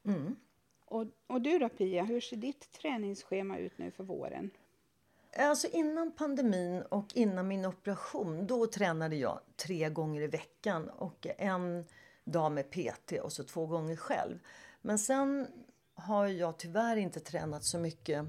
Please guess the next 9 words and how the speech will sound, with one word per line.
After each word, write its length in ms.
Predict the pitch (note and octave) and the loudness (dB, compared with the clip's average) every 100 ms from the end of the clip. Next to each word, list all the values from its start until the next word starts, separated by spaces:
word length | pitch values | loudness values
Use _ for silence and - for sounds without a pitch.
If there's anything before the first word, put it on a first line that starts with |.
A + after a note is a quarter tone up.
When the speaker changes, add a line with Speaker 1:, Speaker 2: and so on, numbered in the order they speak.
| - - | -8 -6
Speaker 1:
under 300 | G3+ E3 D#3 | -2 2 0
pandemin. 760 | D3+ F3 D#3+ D3+ D#3+ F3 D4 - - - - | 0 -4 -4 -2 0 0 0 -6 -18 -20 -4
Jag 80 | F#3+ | 0
har 60 | G3 | 0
inte 180 | F#3 | 0
varit 460 | E3 E3 D#3+ D#3+ - | 2 2 2 -2 -8
på 120 | F3+ | -6
gymmet 440 | D#3+ D#3+ G3+ B3 A#3+ | -2 0 2 0 2
då. 260 | A3+ C#4+ | 0 0